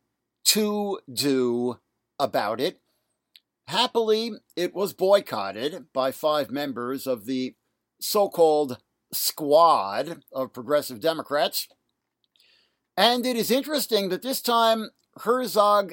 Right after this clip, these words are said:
himself was sent rather than the top dog, arch-reactionary Prime Minister Bibi Netanyahu, because he, Herzog, is a holdover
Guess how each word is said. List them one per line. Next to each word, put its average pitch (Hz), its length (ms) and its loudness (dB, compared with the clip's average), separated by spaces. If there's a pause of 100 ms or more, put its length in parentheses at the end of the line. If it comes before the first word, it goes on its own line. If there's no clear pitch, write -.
himself 220 640 -2
was 160 220 -6
sent 208 380 -2 (140)
rather 170 800 0
than 151 460 -4 (100)
the 127 140 -4
top 151 500 -2
dog, 143 640 0 (460)
arch-reactionary 139 1700 -2 (300)
Prime 135 500 0 (120)
Minister 135 760 -8 (920)
Bibi 147 380 2
Netanyahu, 139 1080 0 (1300)
because 247 600 6
he, 226 480 -2 (140)
Herzog, 156 600 0
is 156 180 -6
a 147 100 0
holdover 127 1000 -2